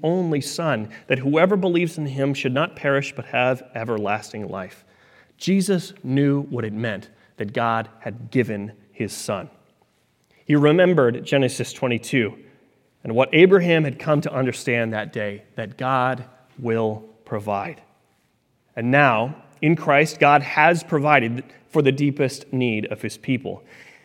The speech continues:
Christ is the substitute promised by God for the once and forever atonement of all those who trust in him, the satisfaction of God's justice and the revelation of his love. And Genesis twenty-two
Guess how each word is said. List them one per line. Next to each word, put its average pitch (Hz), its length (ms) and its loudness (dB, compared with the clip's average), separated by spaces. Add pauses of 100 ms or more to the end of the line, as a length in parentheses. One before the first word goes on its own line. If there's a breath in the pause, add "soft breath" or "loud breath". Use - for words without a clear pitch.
(280 loud breath)
Christ 214 440 2
is 214 240 4
the 175 100 0
substitute 160 640 -2
promised 170 440 -4
by 156 200 2
God 139 480 0 (300)
for 139 80 -2
the 127 80 2
once 156 420 2
and 143 180 -4
forever 147 360 2
atonement 151 500 -2
of 147 220 -6 (180)
all 190 320 4
those 117 320 0
who 120 80 -6
trust 107 400 -6
in 104 80 -8
him, 101 280 -10
the 110 100 -6
satisfaction 147 760 0
of 117 100 -6
God's 113 320 -2
justice 139 600 -4 (100)
and 123 280 -4
the 113 100 -6
revelation 107 640 -8 (320 soft breath)
of 120 140 -16
his 104 180 -12
love. 92 380 -8 (440 soft breath)
And 104 160 -10
Genesis 147 540 -2
twenty-two 120 720 -4